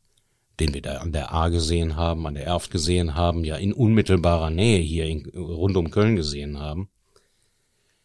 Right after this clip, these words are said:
Das sind Ereignisse, die nehmen an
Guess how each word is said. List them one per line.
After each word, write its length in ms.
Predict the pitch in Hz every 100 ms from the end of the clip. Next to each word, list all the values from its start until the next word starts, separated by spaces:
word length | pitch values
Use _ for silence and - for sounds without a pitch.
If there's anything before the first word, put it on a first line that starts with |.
| _ _ _
Das 200 | 80 -
sind 160 | 98 107
Ereignisse, 840 | 95 82 85 - 117 117 143 147 - _ -
die 80 |
nehmen 360 | 90 98 101 101
an 460 | - 90 85 82